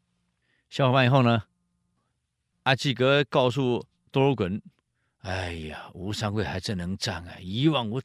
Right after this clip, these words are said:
挡六十万，给挡一天啊，可光了。”但是坦白讲，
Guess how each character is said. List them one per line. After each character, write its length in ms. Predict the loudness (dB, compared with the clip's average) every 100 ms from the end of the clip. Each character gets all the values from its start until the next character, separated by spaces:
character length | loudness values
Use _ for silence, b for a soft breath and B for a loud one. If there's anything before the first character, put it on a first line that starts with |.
| -4
挡 300 | -4 -2 -2
六 280 | 2 2
十 140 | 2 0
万， 180 | -4 -6
给 100 | -6
挡 260 | -8 -8
一 140 | -10 -12
天 440 | -12 -14 -12 -12 -14 -18
啊， 80 | -20 _ _ _ _ -16
可 160 | -16 -14
光 380 | -12 -10 -10 -14 -18 -20
了。” 80 | -20 -20 _ _ _ _ _ _ _
但 160 | -4 -2
是 260 | 0 -4 -6 _ _ _ _ _ _ _
坦 160 | -10 -2
白 160 | -2
讲， 240 | -2 -6